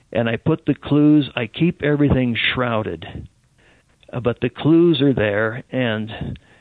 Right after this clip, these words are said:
but most readers, even those who know the Bible very well, still did not guess the event until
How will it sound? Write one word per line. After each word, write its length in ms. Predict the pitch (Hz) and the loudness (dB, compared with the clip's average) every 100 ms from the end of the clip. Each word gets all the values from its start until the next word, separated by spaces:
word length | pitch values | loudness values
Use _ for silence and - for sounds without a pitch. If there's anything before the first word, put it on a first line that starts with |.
| _ _ _ - - | _ _ _ -20 -16
but 300 | - 139 - | -6 -4 -2
most 380 | 131 175 180 143 | 0 0 2 2
readers, 380 | 135 123 120 | 2 2 0
even 280 | 139 156 143 | 2 2 4
those 280 | 131 139 135 | 4 2 2
who 100 | 127 | 0
know 200 | 120 123 | 2 0
the 120 | 120 | 0
Bible 440 | 107 120 127 120 104 | -2 -2 0 -2 -2
very 240 | 123 139 | 0 0
well, 300 | 139 110 107 - | 2 0 0 -2
still 240 | - 151 151 | 0 0 0
did 200 | 131 113 | -2 -2
not 300 | 120 143 151 | -4 -4 -2
guess 200 | 131 - - | -2 -2 -2
the 120 | 131 | -2
event 420 | 113 113 107 107 - - - | -2 -6 -6 -10 -14 -14 -12
until 640 | 117 - - 135 139 | -12 -8 -2 0 -2